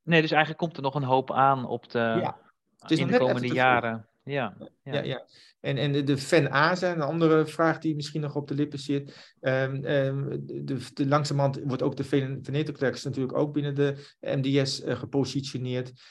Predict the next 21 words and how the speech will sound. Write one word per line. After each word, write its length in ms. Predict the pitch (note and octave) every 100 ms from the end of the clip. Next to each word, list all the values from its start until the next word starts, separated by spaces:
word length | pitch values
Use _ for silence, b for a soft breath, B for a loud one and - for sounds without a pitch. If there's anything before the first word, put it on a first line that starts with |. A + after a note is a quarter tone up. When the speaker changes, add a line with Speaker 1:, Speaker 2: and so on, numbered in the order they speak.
| b
Speaker 2:
Ehm, 420 | B2 B2 B2 B2
en, 280 | B2 B2 B2+
en 240 | C3 B2+ B2
daar 160 | C3+
moeten 180 | C3+ C3
we 60 | A2+
gewoon 260 | B2 A#2
kijken 420 | - C3 C3 C3
of 160 | - -
de 160 | B2+ A#2
toxiciteit, 1080 | C#3 - G#2+ A#2 A#2+ C3 C3+ - - - -
eh, 140 | B2
groter 480 | A#2+ E3 D#3+ D3 D3+
is 280 | C#3 B2 -
of 160 | B2+
vergelijkbaar 540 | - C3 A#2+ C#3 C#3 B2+
is 140 | B2+
met 240 | B2+ A#2 B2
A 220 | A#2+ A#2
M 80 | A#2+
L. 380 | C#3 A2 A#2